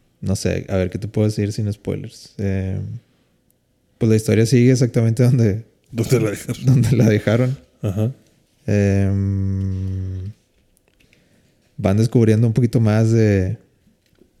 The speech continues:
Speaker 1: de la técnica de, de
Speaker 2: De
Speaker 1: Tanjiro,
Speaker 2: Tanjiro.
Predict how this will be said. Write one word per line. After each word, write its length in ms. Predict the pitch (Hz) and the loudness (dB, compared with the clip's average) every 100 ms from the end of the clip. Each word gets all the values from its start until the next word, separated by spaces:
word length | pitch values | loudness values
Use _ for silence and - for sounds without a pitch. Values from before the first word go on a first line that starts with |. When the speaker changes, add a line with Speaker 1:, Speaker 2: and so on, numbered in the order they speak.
| _ _ - | _ _ -8
Speaker 1:
de 440 | 127 107 98 98 | 0 2 4 2
la 120 | 95 95 | 2 0
técnica 460 | 101 101 107 117 | 0 -2 0 0
de, 380 | 104 95 101 120 _ _ _ _ _ _ _ _ _ - | 2 0 -2 -8 _ _ _ _ _ _ _ _ _ -8
de 100 | 98 | -4
Speaker 2:
De 20 | |
Speaker 1:
Tanjiro, 400 | 110 101 117 139 | -2 2 2 2
Speaker 2:
Tanjiro. 180 | 170 | 0